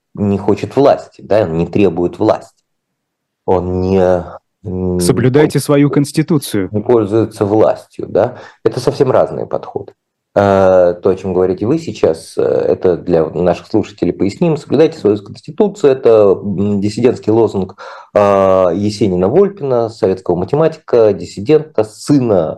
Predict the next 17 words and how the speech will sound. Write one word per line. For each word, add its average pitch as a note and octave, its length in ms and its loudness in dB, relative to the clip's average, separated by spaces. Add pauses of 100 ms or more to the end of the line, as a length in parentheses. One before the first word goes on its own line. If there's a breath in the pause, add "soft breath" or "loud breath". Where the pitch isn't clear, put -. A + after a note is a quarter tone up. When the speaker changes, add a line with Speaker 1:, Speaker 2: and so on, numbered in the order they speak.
(120)
Speaker 1:
э, D2+ 380 0
Сергея F#2+ 400 0
Есенина, A#2 600 0 (360 loud breath)
э, A2 600 4 (200)
не B2 100 0
так C3+ 220 2
давно, A2 300 0
несколько G2+ 420 -4
лет E2+ 120 0
назад, F#2+ 280 0
скончавшегося F#2 640 -4
в E2+ 60 -6
Штатах - 480 -2
в F#2+ 60 -4
очень F#2+ 840 0 (300)
преклонном F#2 420 0
возрасте, D#3+ 540 -2